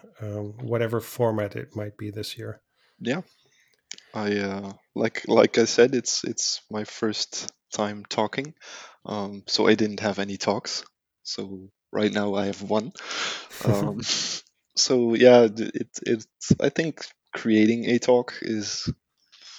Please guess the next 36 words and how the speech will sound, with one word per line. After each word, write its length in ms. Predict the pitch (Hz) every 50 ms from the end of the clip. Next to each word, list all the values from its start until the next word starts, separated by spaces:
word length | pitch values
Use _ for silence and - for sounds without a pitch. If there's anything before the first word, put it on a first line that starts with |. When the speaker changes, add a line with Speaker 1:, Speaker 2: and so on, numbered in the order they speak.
| - _ _
Speaker 2:
part 220 | - - 101 98 98
of 80 | -
the 80 | 139 104
challenge, 480 | - - 107 104 107 107 117 120 - -
obviously, 600 | 117 117 117 123 127 131 - 156 160 196 202 _ _ _ -
but, 420 | - 104 98 98 - - - - - - - -
um, 560 | 101 98 98 95 95 95 95 98 95 98 98 _ _ _ _ _ _ _ _ _ _ _ _ _ - _ _ - - - - - - -
it's, 280 | - 131 113 - - - -
it's 220 | - 110 - - 104
also 240 | 104 101 - 107
something 400 | 104 - 110 107 98 - 104 101
I'm 300 | 98 98 101 101 101 98 _ _ _ _ - - - - - _ -
still 300 | - - - 110 104 -
kind 260 | - 107 101 104 107
of 140 | 98 - -
exploring, 640 | 90 - - - 120 110 107 107 110 113 117 113 104 _ _ _ _ -
topics 420 | - - 104 - 107 104 - - -
that 180 | 107 104 104
I 320 | 104 101 101 101 101 - _ _ _ _ _ _ _ _ _
have 220 | - 107 101 98
an 100 | 104 104
interest 420 | 101 104 104 - 110 98 - - -
in 360 | 101 101 101 101 98 98 98
and 360 | 95 98 98 98 98 - - - _ _ _ - - - - _ - 95
that 100 | 98 98
I 80 | 95
could 160 | - - 101
actually 540 | 92 92 - - - 104 101 98 101 101 _ _ _ _ _ _ _ _ _ _ _ -
make 220 | 107 101 101 -
a 40 | 104
session 340 | - - 110 - - - 104
about 400 | 101 95 98 98 98 101 95 -
and 160 | 98 98 98
talk 240 | - - 98 - -
about 400 | 107 104 104 101 101 101 - -
and 240 | 101 98 98 98